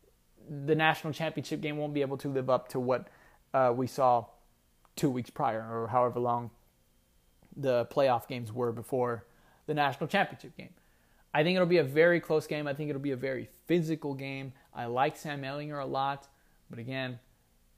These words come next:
Clemson has Trevor Lawrence, and no one else does. And I just think that will put them over the top.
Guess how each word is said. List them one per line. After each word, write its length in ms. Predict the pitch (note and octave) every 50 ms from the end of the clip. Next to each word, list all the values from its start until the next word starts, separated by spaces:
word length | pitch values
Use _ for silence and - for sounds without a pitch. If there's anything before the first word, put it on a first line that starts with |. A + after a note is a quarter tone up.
| _ _ -
Clemson 400 | - C3+ C3 C#3+ C#3+ D3 C#3+ B2
has 200 | C3 C3 B2+ -
Trevor 320 | - - - D#3 D#3+ E3+
Lawrence, 580 | E3+ E3 D#3+ D3+ C#3+ C3+ C3 A#2+ - - - _ _ _ _ _ _ _ _ _ _ -
and 80 | A2+ A2 G2+ G#2 A2+
no 140 | A#2 A#2 B2
one 260 | C3 C3+ C3+ C3+ B2+
else 220 | B2 B2 C3 B2 -
does. 400 | - A#2+ A2 G#2 G#2 G#2+ - - _ _ _ _ _ _ _ _ -
And 120 | A#2+ B2
I 120 | B2 B2 C3
just 240 | C3 C3+ B2+ -
think 160 | - C#3+ C#3 C#3
that 200 | C3+ B2+ C3 C3+
will 120 | C3 C3
put 260 | - - - D3 C#3
them 180 | - C3 B2+ B2 -
over 280 | C3 C3 B2 B2+ B2
the 140 | A#2+ - A#2
top. 500 | - - C3 B2 A#2+ A#2+ A#2 - - _